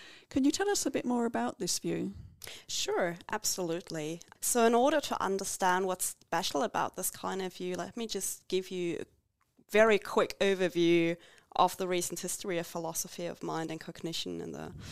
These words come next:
Speaker 2: second half of the twentieth century. So for a long time it was thought that if we want to understand how people think, how people feel, how people remember, how people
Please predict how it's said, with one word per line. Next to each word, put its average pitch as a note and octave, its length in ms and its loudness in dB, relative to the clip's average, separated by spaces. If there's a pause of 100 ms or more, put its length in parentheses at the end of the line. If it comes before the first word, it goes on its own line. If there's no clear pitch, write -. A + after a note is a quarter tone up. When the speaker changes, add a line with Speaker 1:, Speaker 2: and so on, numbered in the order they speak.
(200)
Speaker 2:
second G#3+ 360 6
half F3+ 180 8
of F3 120 -6
the - 60 -12
twentieth F#3+ 400 -2
century. - 640 -4
So F3+ 540 -2 (340)
for G#3+ 120 4
a - 20 6
long A#3 180 6
time E4 360 4
it F4 40 8
was G#3 180 2
thought - 360 0
that F#3 320 2
if - 180 -4
we F4 80 4
want G3+ 300 4
to - 120 -4
understand F3 880 0
how F3+ 180 -2
people - 380 -10
think, D#3 800 -2
how F3 180 -6
people - 380 -12
feel, D#3 560 -6
how F3 220 -4
people F3 380 -12
remember, D#3 800 2
how E3 200 -4
people D#3+ 580 -8